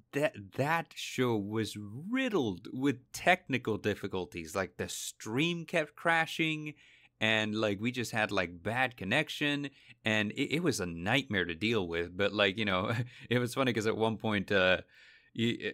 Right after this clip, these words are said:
I, I'm like, "Man, what is happening?" And then, uh, Wy-, I think it was Wyla who says, "You know what?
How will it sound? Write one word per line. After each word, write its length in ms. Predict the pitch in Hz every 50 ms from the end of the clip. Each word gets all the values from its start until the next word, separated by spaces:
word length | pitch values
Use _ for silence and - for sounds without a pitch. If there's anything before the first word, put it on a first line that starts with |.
| - -
I, 380 | 101 101 64 85 104 104 113 -
I'm 160 | 95 107 113 120
like, 160 | 120 104 95
"Man, 300 | 104 147 180 160 110 98
what 240 | 98 120 185 233 226
is 160 | 143 117 -
happening?" 600 | - - 214 226 233 226 - - 104 190 190 98
And 260 | 95 92 95 95 98
then, 260 | 101 98 95 95 -
uh, 220 | 101 98 92 90 87
Wy-, 260 | 85 90 95 98 95 -
I 100 | - 101 98
think 160 | - 120 110
it 80 | 104
was 120 | 90 90 -
Wyla 340 | 98 92 95 98 90 87 90
who 80 | 98
says, 340 | 92 - 107 92 90 87 - -
"You 120 | - 104
know 160 | 101 107 110
what? 340 | 107 98 98 107 110 110 -